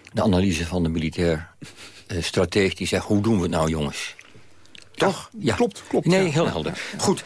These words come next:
Speaker 1: eh, we, we kunnen heel ver terug. Eh, in jullie boek verwijzen jullie ook even naar, ik geloof, eh, de Spartanen... die het al tegen de Athenes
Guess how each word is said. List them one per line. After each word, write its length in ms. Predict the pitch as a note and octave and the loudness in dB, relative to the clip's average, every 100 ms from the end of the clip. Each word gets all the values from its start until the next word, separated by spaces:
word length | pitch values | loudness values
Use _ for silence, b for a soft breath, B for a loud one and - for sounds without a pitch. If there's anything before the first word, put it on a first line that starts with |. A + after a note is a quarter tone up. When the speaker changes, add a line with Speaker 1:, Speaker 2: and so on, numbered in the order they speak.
| B - | B 0
Speaker 1:
eh, 120 | D3+ | 2
we, 240 | D#3 D#3+ - | 2 0 0
we 120 | E3 | 0
kunnen 240 | G#3 E3+ | 2 2
heel 140 | D3+ G#3+ | 2 2
ver 220 | C#3 A#2 | 0 -2
terug. 380 | C3 D#3+ - - | -2 -6 -8 -6
Eh, 240 | D3+ D#3+ | -2 0
in 60 | C3+ | 2
jullie 200 | B2+ A#2 | 4 2
boek 180 | B2 A#2 | 0 -2
verwijzen 340 | G#2 A#2 A#2+ A2+ | 0 2 2 0
jullie 140 | G2 | 0
ook 80 | - | 0
even 220 | G#2+ G2 | -2 -2
naar, 280 | G2 G2 - - | 0 -2 -4 -10
ik 160 | - | -10
geloof, 420 | - A2 F#2+ - - | -4 0 0 -2 -8
eh, 100 | G2 F#2+ F2+ | -2 -2 -2
de 100 | G2 | -4
Spartanen... 800 | - - F#2 - A#2 B2 C3 A2+ | -4 -4 -4 0 0 0 0 0
die 180 | A2 G2+ | 2 2
het 120 | G2+ | 2
al 180 | A2 G2 | 0 0
tegen 500 | A#2 G#2 G2 F2+ F#2+ | 0 0 -2 -6 -8
de 200 | - G2 | -2 -2
Athenes 600 | G#2+ - B2 D3 B2 - | -2 0 0 2 -2 -6